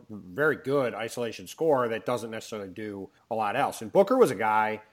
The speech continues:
you know, came into the league super young. He's not even twenty-one yet, turns twenty-one after the season starts, um, even though it's his third season. But he was a guy that was billed as gonna be a lockdown shooter,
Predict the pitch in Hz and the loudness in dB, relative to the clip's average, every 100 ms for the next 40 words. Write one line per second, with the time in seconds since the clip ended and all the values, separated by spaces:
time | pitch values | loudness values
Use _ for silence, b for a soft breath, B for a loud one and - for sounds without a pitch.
0 | _ 135 123 117 151 151 143 135 117 - | _ -2 0 2 2 4 4 2 -2 -2
1 | 151 156 160 117 110 117 117 143 120 104 | -4 0 0 2 0 -2 0 2 2 -2
2 | 127 113 107 120 104 98 - 117 113 127 | -4 -2 0 -2 -2 -8 -6 -6 -6 -2
3 | 120 110 110 104 - 104 101 110 107 107 | 0 0 -2 -2 -4 -6 -6 -10 -10 -10
4 | - 82 82 - b b - 95 95 95 | -10 -12 -10 -16 b b -10 -6 -6 -8
5 | 104 107 107 101 101 110 104 - 117 98 | -8 -6 -4 -6 -6 -6 -6 -4 -4 0
6 | 165 220 147 135 131 113 131 131 120 - | 4 4 6 6 6 2 2 2 2 -2
7 | 123 117 110 101 123 123 120 107 - 180 | 0 2 2 8 8 8 2 -2 -2 -2
8 | 82 69 | -2 -10